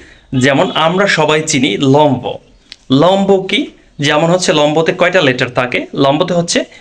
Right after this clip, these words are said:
তিনটা লেটার থাকে, ল, ম এবং ব। ওকে, just আমরা এই তিনটা মনে রাখি, লম্ব। এরপরে আমরা জানি টেন্স কত প্রকার? টেন্স হচ্ছে তিন প্রকার। প্রথমত যদি বলি প্রেজেন্ট টেন্স, পাস্ট টেন্স এবং ফিউচার টেন্স।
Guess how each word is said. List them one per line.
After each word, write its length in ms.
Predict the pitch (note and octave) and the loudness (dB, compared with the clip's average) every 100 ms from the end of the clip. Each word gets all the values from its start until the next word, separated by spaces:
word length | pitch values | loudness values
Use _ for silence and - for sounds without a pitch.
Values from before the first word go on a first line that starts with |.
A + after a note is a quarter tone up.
| - _ | -20 _
তিনটা 320 | A3+ A3+ F3 C3 | -2 0 0 0
লেটার 300 | A#2+ B2 A#2+ | 0 -2 0
থাকে, 340 | C3+ C3+ C#4+ - - _ - | -2 -2 -8 -10 -20 _ 0
ল, 140 | B2 B2+ D#3 G#3+ - - | 2 4 2 -2 -8 -2
ম 360 | C3+ B2 D3+ - _ - | 2 2 2 -2 _ -4
এবং 340 | C3+ B2+ A#2+ | 0 0 0
ব। 200 | G#2+ - - - | -2 -4 -8 -4
ওকে, 240 | C#3+ C3 - _ - _ _ _ C#3 | -2 -4 -8 _ -20 _ _ _ -2
just 260 | F#3+ - | 0 0
আমরা 180 | F#3 F#3+ | 0 2
এই 120 | E3 | 0
তিনটা 280 | E3+ F3 F#3 | 0 0 2
মনে 220 | D3 C3+ | 2 2
রাখি, 260 | A#2+ A#2 - D#4 | 2 0 -4 0
লম্ব। 580 | C#3 C3+ B2 E3+ - - _ _ _ _ | 2 4 2 0 -4 -10 _ _ _ _
এরপরে 600 | F#3+ C4+ C4 C4 C3+ - - - - | 0 2 2 2 2 -2 -8 -12 -4
আমরা 240 | E3+ G3+ | 0 2
জানি 220 | G3 G3 F#3+ | 2 0 0
টেন্স 320 | G3 F#3+ F#3 | 0 0 0
কত 140 | F3+ | 0
প্রকার? 380 | F3+ F3 E3+ G3+ - - _ | 2 2 0 -4 -6 -20 _
টেন্স 240 | E3+ E3 F3+ | -4 -2 0
হচ্ছে 200 | F#3 E4 - _ _ _ - | 0 -2 -8 _ _ _ -2
তিন 260 | G#3 E3 | -2 0
প্রকার। 320 | C3 A2+ D3 | 0 0 0
প্রথমত 460 | F#3+ F3 D3 A#2 A#2+ D4 - - _ - | -2 -2 0 0 0 -2 -4 -16 _ -4
যদি 200 | C#3+ D#3+ | -2 0
বলি 240 | D#3 F#3+ | 0 0
প্রেজেন্ট 460 | - F3 D#3+ F3 F#3+ | 0 0 0 0 0
টেন্স, 260 | B3+ F4 - | 0 -2 -4
পাস্ট 260 | F#3+ F#3+ - | -2 -2 0
টেন্স 220 | D#4 - | -2 0
এবং 240 | D3 C4+ - | -2 -2 -4
ফিউচার 360 | - F3+ C3 | -2 -2 -2
টেন্স। 380 | A2+ G2 - - | -4 -6 -6 -8